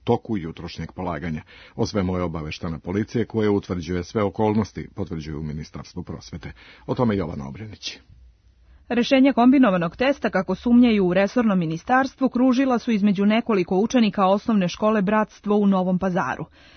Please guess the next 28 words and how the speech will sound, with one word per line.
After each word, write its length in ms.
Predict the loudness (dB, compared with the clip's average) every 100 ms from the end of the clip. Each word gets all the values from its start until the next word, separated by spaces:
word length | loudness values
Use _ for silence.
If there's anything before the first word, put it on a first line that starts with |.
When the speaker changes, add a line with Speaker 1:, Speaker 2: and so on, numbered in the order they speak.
| -14 -2
Speaker 2:
Prema 260 | 2 2
prvim 320 | 2 0 0
saznanjima, 640 | -2 -2 0 2 2 2 0
test 360 | -2 -4 -4
je 80 | -8
slika 400 | -4 -6 -2 0
osmak 500 | 0 0 -2 -4 -4
te 160 | -8 -8
škole 360 | -4 -2 0
u 80 | 0
toku 280 | -2 -4 -4
polaganja. 580 | -2 0 0 0 -4 -4 _ -20 _
U 60 | 4
ministarstvu 580 | 6 4 2 -2 -4 -8
potvrđuju 540 | -8 -4 -2 0 0
da 100 | 0
je 60 | -2
angažovana 560 | -2 -2 -2 -2 -4
policija 540 | -4 -2 -2 0 0 0
koja 180 | -2 -4
radi 260 | -4 -4
proveru 420 | -2 -2 0 -2
dvoje 280 | -2 0 -2
profesora 540 | 0 -2 -2 -2 -4 -2
koji 160 | -4
su 120 | 0
nadgledali 580 | 0 0 -2 0 0 -2
polaganje, 580 | -2 -4 -4 0 2